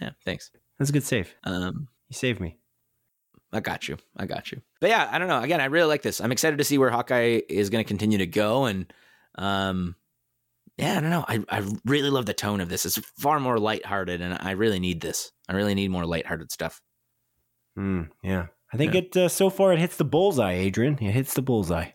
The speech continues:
Speaker 1: Oh, I like that.
Speaker 2: Oh, indeed. Adrian,
Speaker 1: Yeah.
Speaker 2: did you watch anything else this week?
Speaker 1: Um, I watched, like, one more thing. Like, yesterday, I worked Black Friday. It was a long ass day, and I got, came home and I wanted to watch something funny, so I watched something brief. Uh,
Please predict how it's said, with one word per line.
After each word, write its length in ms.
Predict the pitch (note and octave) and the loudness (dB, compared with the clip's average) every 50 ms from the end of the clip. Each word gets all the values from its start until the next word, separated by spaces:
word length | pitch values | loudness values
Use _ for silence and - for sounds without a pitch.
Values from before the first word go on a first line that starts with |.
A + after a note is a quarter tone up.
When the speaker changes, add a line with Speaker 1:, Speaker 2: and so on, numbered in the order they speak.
| _ - | _ 0
Speaker 1:
Oh, 640 | - - - - - - - - E2 C#2+ - - - - - - - | 0 0 0 -2 -4 -6 -6 -8 -12 -12 -12 -12 -14 -16 -16 -12 -10
I 80 | - | -10
like 200 | E2 E2 F2 - | -10 -10 -10 -10
that. 180 | - - - - - - _ _ - | -12 -12 -12 -14 -18 -20 _ _ -2
Speaker 2:
Oh, 320 | G#2 G2+ F#2 D#2 C#2 - - - | 0 0 0 -2 -4 -6 -6 0
indeed. 720 | A2+ B2+ D#3 E3+ E3 A#3 C#4 C#4 C4+ A3 F3 D3 B2 A2 | 2 4 4 4 4 4 4 4 4 4 2 2 0 2
Adrian, 380 | A#2 D#3 G3+ F#3 A3 B3 B3+ B3 | 2 2 4 4 4 4 4 4
Speaker 1:
Yeah. 40 | |
Speaker 2:
did 80 | B3+ A#3+ | 2 2
you 60 | C4+ | 4
watch 200 | C4+ C#4+ D4 D4 D4 | 4 4 2 2 2
anything 260 | D4 C4 C#4 A#3 F#3 | 2 4 4 4 6
else 300 | F#3+ G3 - C4 - - | 6 6 4 4 2 2
this 220 | D3 C3 A2+ - G#2 | 0 0 0 0 0
week? 400 | G#2+ G#2 F2+ - - - - _ _ _ _ _ _ _ _ - | 0 0 0 -2 -6 -16 -20 _ _ _ _ _ _ _ _ 2
Speaker 1:
Um, 440 | F3 G3+ G#3 G#3+ G#3+ G#3+ G#3+ G3+ | 2 4 6 6 6 6 4 4
I 60 | E3+ F#3+ | 4 4
watched, 220 | A#3 C#4+ - F4 | 4 4 4 2
like, 140 | A3+ E3 A#2+ | 0 0 2
one 200 | D3 D3 D3+ D3 | 0 0 0 2
more 160 | D3 D3 C3+ | 2 0 0
thing. 380 | - - A#2 A#2+ C3+ D3 D3+ - | 2 0 0 0 0 -2 -6 -6
Like, 200 | - G#2+ A2+ - | -6 -6 -2 0
yesterday, 520 | C3 B2 - - C3+ B2 B2+ B2 A#2+ A#2+ A#2 | 0 0 0 0 0 2 4 4 6 4 4
I 80 | G#2+ | 4
worked 220 | A#2 C3+ C3 - - | 2 2 0 0 0
Black 180 | A2+ G#2 - | 0 -2 0
Friday. 280 | - G#2+ G2+ G2+ G2+ G#2 | -2 -2 0 0 2 0
It 20 | |
was 100 | G2+ F#2 | -2 0
a 40 | F#2 | -2
long 260 | G2+ G2+ G2 G2 G2+ | 0 0 0 0 0
ass 160 | G2+ F#2+ F#2 - | -2 -4 -4 -4
day, 220 | - F#2 F#2 F#2+ | -4 -2 0 0
and 100 | F#2+ F#2+ | 0 0
I 40 | F2+ | -2
got, 200 | F#2+ A2 - _ | -2 -4 -6 _
came 240 | - C3 B2+ A2+ F#2 | -4 -2 -2 0 0
home 240 | G#2 G2+ G2+ G2+ | -2 -2 0 0
and 80 | G2+ G2 | 0 -2
I 60 | G2 | 0
wanted 180 | G2 G#2 G#2 G#2 | 0 -2 0 0
to 80 | G#2 | 0
watch 160 | G2 G2 G2 - | 0 0 -2 -2
something 280 | - A2 G2+ F#2 G2 F#2 | -4 -4 -4 -2 -4 -4
funny, 360 | - - F#2+ F#2 F2+ F#2 F#2+ | -4 -4 -4 -2 -2 -2 -2
so 140 | - - F#2 | -2 0 0
I 60 | F#2 | 0
watched 180 | G2 A2 - | 0 0 -2
something 240 | - A#2 G#2+ G2+ F#2 E2 | -2 -4 -2 -2 -4 -4
brief. 480 | - F2 F2 F2+ F2+ F2+ F2 - - | -4 -2 -2 0 0 0 -2 -4 -6
Uh, 300 | - F2+ F2+ F2+ F2+ F2+ | -4 -2 -2 -2 -2 -4